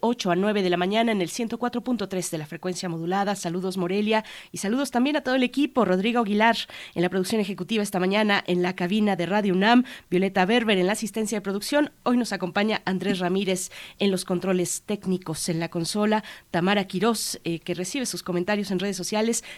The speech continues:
y Miguel Ángel Quemain en la conducción de Primer Movimiento. Miguel Ángel, buen día.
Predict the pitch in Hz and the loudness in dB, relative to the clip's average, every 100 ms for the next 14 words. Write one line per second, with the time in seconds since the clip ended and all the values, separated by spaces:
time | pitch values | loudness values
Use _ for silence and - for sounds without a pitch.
0 | - 196 214 233 220 220 226 - 190 220 | -4 0 2 4 2 2 -2 0 2 4
1 | 240 - 180 196 226 - 233 226 - 185 | 2 -2 -4 -2 -2 -2 -4 -4 -4 -2
2 | 180 185 190 180 180 170 165 165 175 196 | -2 -2 -4 -4 -2 -2 -2 -2 -2 -2
3 | 220 - 170 156 185 190 190 175 175 175 | -2 -2 -4 -2 -2 -2 -2 -2 -2 -2
4 | - | -4